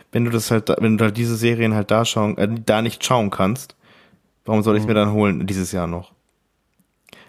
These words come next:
Speaker 1: Außer sie geben's einem
Speaker 2: Ja.
Speaker 1: für ein halbes Jahr für umsonst, aber das glaub ich nicht.
Speaker 2: Ja, so inklu-, nee, das kann, <laughs> das,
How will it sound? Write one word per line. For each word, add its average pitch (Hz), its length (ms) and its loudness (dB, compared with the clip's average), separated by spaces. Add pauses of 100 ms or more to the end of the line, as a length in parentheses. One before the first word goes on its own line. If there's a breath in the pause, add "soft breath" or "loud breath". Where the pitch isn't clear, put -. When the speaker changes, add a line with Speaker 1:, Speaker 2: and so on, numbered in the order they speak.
Speaker 1:
Außer 120 260 2
sie 110 140 0
geben's 113 260 2
einem 110 160 4
Speaker 2:
Ja. 101 60 0
Speaker 1:
für 101 120 2
ein 107 60 2
halbes 107 320 2
Jahr 101 140 0
für - 140 -6
umsonst, 92 500 -4
aber 95 140 -4
das 90 140 -4
glaub 82 180 -8
ich 87 80 -8
nicht. 85 280 -14
Speaker 2:
Ja, 107 560 0
so 104 140 -10
inklu-, 113 340 -6
nee, 104 200 -6
das 101 120 -6
kann, 202 160 -6 (100)
<laughs> - 40 -14
das, - 280 -4